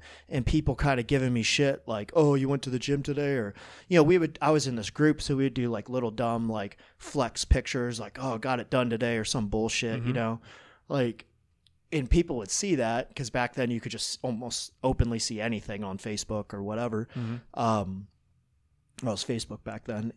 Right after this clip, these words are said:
Speaker 1: And, you know, it'd be like, they would comment on, "Oh, like, saw your whatever tricep flex today." Like, you know what I mean?
Speaker 2: Yeah.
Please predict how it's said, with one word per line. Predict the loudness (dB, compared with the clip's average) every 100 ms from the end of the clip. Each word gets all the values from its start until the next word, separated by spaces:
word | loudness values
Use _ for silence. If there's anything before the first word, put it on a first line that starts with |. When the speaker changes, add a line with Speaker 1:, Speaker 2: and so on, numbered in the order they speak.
| 0
Speaker 1:
And, | 2 4 2 -2 -8 -20 -6
you | 2
know, | 4
it'd | 4
be | 2 2
like, | 2 0 -4 -10 _ _ _ _ _ _ _ _
they | 0
would | 2
comment | 4 4 6 2
on, | 2 0
"Oh, | 0 2 0
like, | -2
saw | 0 2 4
your | 4 2 0 -6 _ _ -4
whatever | 0 2 0
tricep | 0 0 0 -2 -2
flex | -2 -2 -2
today." | 0 0 0 -2
Like, | -2 -2
you | 0
know | 0
what | 2
I |
mean? | -2 -4 -8
Speaker 2:
Yeah. | -8 -8